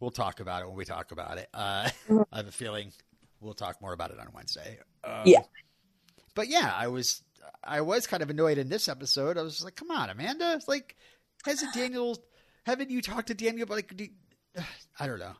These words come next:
Speaker 2: You know what? She likes her booze, right? She wanted that Mai Tai. I think she knows a good, <laughs> a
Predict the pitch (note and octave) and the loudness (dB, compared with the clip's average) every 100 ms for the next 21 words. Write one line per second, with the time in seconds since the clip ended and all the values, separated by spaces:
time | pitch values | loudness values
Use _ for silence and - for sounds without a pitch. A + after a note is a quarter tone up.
0 | _ _ _ C4 C#4+ D4+ D#4+ - B3+ A3+ | _ _ _ 12 12 12 12 10 12 12
1 | A3+ - A3+ C4+ A#3+ E3 E3 F3 A3 F#3 | 12 10 4 8 8 8 10 8 8 6
2 | E3+ E3+ A3 C4+ C4+ G#3+ G#3 G#3+ G#3 G3+ | 8 8 8 8 10 10 8 8 8 10
3 | G3+ G3+ B3 - A#3 G3 G3 G3 F#3+ - | 10 6 4 -14 -6 6 8 10 8 6
4 | F3+ C#3+ G#3 G#3+ A#3+ B3 - D3 - _ | 4 8 10 12 12 10 2 -6 -6 _
5 | F3+ | -6